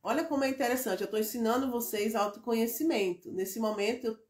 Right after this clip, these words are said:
vocês estão analisando o estresse, que nota dá pro estresse e aonde está o estresse no seu corpo. O que você sente?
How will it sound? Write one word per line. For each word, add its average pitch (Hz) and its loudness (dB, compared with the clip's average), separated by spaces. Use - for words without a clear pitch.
vocês 196 -4
estão 196 -6
analisando 180 0
o 240 -4
estresse, 190 -6
que 233 -8
nota 233 2
dá 196 0
pro 180 -4
estresse 208 -2
e 247 2
aonde 240 4
está 247 -4
o 220 2
estresse 214 -4
no 202 -6
seu 214 -10
corpo. 160 -6
O 254 -6
que 349 2
você 403 2
sente? 190 -2